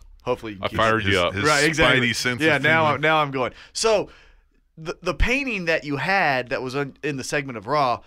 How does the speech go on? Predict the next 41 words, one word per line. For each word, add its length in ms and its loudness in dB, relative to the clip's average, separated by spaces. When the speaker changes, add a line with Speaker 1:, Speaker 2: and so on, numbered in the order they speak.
Speaker 1:
was 400 0
the 120 -6
John 340 0
Cena 640 0
with, 400 0
like, 380 -2
every 400 0
T-shirt 580 -2
that 120 -6
John 240 -2
Cena's 300 -6
had, 280 -2
Speaker 2:
Right. 120 0
Speaker 1:
correct? 240 0
What 160 2
made 180 -2
you 80 -6
pick 240 -2
that 400 0
painting 360 -4
to 100 -10
do 600 2
for 280 0
that 260 -2
Raw? 260 0
Was 220 -8
it 100 -6
anything 300 -6
special? 720 -2
Did 300 -4
they 180 2
say, 220 0
"Hey, 200 0
we 160 -4
want 220 -4
you 80 -10
to 40 -18
do 120 -6
a 40 -10
Cena"? 340 -4
Speaker 2:
Well, 320 4